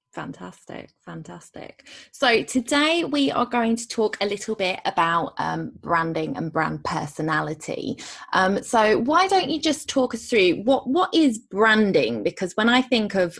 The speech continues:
brands, I think Chanel, Coca-Cola, Asda, that, that's a brand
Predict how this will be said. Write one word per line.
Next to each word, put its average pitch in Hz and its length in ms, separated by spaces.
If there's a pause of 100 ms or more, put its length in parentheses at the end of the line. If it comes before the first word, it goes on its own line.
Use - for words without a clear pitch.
(100)
brands, 160 580
I 160 100
think 151 380
Chanel, 214 880 (260)
Coca-Cola, 208 1200 (120)
Asda, 202 520
that, - 200
that's - 200
a 196 80
brand 170 540